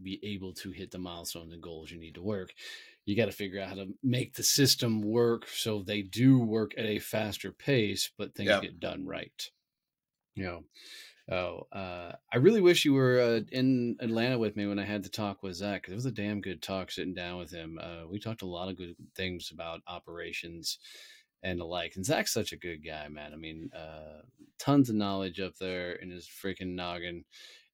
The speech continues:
Speaker 1: And the way he looks at operations as in business is just pretty rad. So I think you guys are gonna be in for a kick or trick as, uh, we kick this next portion over and you get to hear Zach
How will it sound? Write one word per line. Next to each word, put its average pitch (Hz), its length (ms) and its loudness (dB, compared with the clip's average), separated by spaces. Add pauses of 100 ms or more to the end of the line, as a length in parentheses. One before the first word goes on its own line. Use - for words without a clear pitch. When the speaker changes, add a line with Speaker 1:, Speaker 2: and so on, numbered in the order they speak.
Speaker 1:
And 90 420 -2
the 95 80 -6
way 127 200 8
he 127 100 8
looks 117 300 2
at 101 80 0
operations 95 640 -2
as 85 120 -12
in 87 100 -10
business 87 460 -10
is 85 220 -14
just - 300 -12 (200)
pretty 90 240 -6
rad. 78 460 -10
So 85 220 -8
I 85 60 -12
think 95 180 -8
you 95 80 -8
guys 95 200 0
are 92 60 -8
gonna 90 160 -6
be 90 160 -6
in 90 80 -6
for 87 200 -8
a 82 40 -8
kick - 380 -6 (560)
or 87 200 -4 (140)
trick 113 340 4
as, 90 440 -6
uh, 90 400 -8 (260)
we 98 140 -8
kick - 180 -8
this 90 160 -10
next 92 260 -8
portion 90 380 -6
over 85 540 -12
and 85 500 -18
you 92 140 -10
get 95 140 -10
to - 80 -14
hear 85 220 -10
Zach 87 400 -4